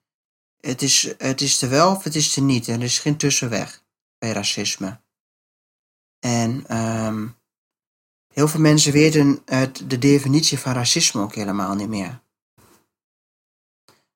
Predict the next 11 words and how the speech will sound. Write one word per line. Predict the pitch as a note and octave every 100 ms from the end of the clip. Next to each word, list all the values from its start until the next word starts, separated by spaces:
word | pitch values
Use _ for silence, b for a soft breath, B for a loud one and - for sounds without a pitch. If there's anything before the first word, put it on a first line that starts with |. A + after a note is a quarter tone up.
| _
Terwijl | - C#3 C#3
racisme | C#3 F3 - D3
in | C3
principe | B2 - C#3 C#3+
gewoon | - C3 B2+
is | B2 C#3 - - _ _ _ _
dat | - B2+
je | C3 B2+ A2+ - _ _ _
oproept | F3 E3+ B2+ C#3 - - - -
tot | C#3 B2+
haat. | C3+ D3+ B2 - -